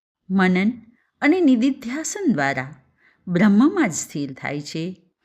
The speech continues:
જે આત્મજ્ઞાનમાં સ્થિરતાપૂર્વક નિષ્ઠા ધરાવે છે,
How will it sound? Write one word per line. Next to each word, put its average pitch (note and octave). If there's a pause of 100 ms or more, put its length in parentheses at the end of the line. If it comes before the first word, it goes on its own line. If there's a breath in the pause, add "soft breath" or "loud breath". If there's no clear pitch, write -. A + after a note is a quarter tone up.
(500 soft breath)
જે A#3
આત્મજ્ઞાનમાં D#3
સ્થિરતાપૂર્વક D3 (220)
નિષ્ઠા E3
ધરાવે B2+
છે, -